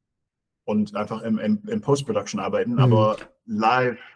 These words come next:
Speaker 1: dabei zu sein, ist halt eine ganz andere Erfahrung, ein anderes Gefühl.
Speaker 2: Ja, ja, klar, auf jeden Fall. Also, dann nimmst du ja auch die Emotionen aus dem Publikum viel mehr mit, wenn du live da bist, ne?
Speaker 1: Ja, genau. Äh, und, äh,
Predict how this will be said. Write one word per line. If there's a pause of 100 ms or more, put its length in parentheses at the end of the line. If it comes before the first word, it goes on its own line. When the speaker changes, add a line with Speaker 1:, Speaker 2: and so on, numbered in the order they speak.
(180)
Speaker 1:
dabei
zu
sein,
ist
halt
eine
ganz
andere (260)
Erfahrung,
ein
anderes
Gefühl. (240)
Speaker 2:
Ja,
ja,
klar, (120)
auf
jeden
Fall.
Also, (460)
dann
nimmst
du
ja
auch
die
Emotionen
aus
dem
Publikum
viel
mehr
mit,
wenn
du
live
da
bist,
ne? (520)
Speaker 1:
Ja,
genau.
Äh,
und,
äh,